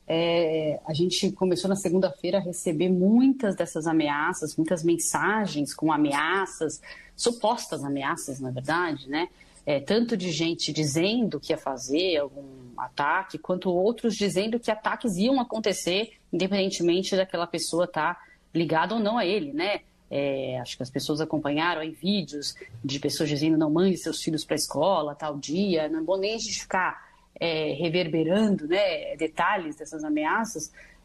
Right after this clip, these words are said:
mas que estão aí nas redes sociais, mas que não foram, é, de maneira alguma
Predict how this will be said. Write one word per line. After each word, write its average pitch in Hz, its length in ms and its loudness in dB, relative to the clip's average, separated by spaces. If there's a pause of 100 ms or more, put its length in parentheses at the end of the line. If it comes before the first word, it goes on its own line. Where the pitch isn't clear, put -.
mas 156 640 0
que - 100 -8
estão 170 200 2
aí 165 160 2
nas 175 240 0
redes 156 160 -2
sociais, 175 480 0
mas 190 180 -2
que 202 200 -2 (360)
não 202 220 4
foram, 196 600 2
é, 156 240 0
de 147 120 0
maneira 151 260 2
alguma 175 420 0